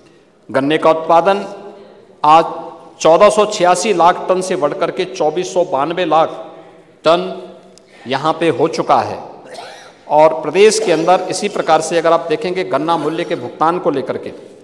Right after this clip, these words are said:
उन्नीस सौ पचानवे से लेकर के दो हज़ार सत्रह तक,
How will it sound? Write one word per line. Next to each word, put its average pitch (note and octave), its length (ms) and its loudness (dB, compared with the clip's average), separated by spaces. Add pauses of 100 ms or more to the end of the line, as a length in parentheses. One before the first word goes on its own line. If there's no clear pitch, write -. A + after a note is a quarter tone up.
(800)
उन्नीस A#3 420 2
सौ A#3+ 180 8
पचानवे A3+ 640 6
से B3 160 2
लेकर G3 360 2
के A#3+ 260 4
दो G3 180 2
हज़ार G#3+ 300 6
सत्रह A3 380 2
तक, - 300 -2